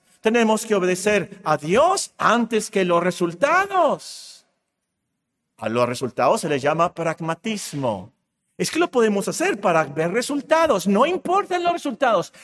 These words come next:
Primero tenemos que obedecer a Dios antes que a cualquier cosa. Ahora, nosotros, hermanos, vivimos en una época muy crítica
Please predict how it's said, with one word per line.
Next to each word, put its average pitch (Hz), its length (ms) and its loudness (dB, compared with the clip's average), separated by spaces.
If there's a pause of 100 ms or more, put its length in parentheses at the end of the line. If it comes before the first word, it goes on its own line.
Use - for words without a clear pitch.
(120)
Primero 214 460 0
tenemos 269 440 0
que 320 100 -4
obedecer 277 720 0
a 226 140 -4
Dios 349 840 0 (320)
antes 311 540 0
que - 540 -2 (120)
a 269 120 0
cualquier 330 640 0
cosa. 135 640 -4 (300)
Ahora, 135 180 -12 (460)
nosotros, 339 480 -4
hermanos, 233 720 -4 (400)
vivimos 240 440 -2
en 208 140 -2
una 240 480 -2
época 185 560 -2
muy 285 440 -2
crítica 202 680 -4